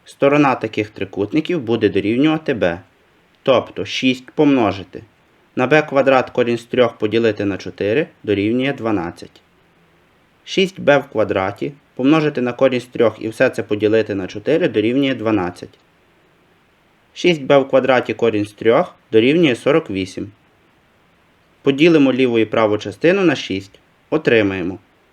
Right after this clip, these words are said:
Б квадрат корінь з трьох дорівнює вісім. Тепер ми знаємо, що А дорівнює два Б. Отже, Б дорівнює А поділити на два.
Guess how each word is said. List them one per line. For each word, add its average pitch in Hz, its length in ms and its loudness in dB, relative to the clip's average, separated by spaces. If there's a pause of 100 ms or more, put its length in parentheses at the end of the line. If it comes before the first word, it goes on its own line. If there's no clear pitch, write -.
(220)
Б 151 200 0
квадрат 123 500 -2
корінь 107 280 -2
з 101 60 -14
трьох 156 420 0
дорівнює 117 460 2
вісім. 90 420 -10 (800)
Тепер 156 340 2
ми 190 120 0
знаємо, 101 520 0 (420)
що - 280 -6
А 151 140 0
дорівнює 139 500 0
два 120 220 -2
Б. 90 220 -4 (480)
Отже, 123 300 2
Б 101 220 2
дорівнює 165 540 2
А 117 180 0
поділити 120 540 0
на 123 120 -4
два. 85 280 -10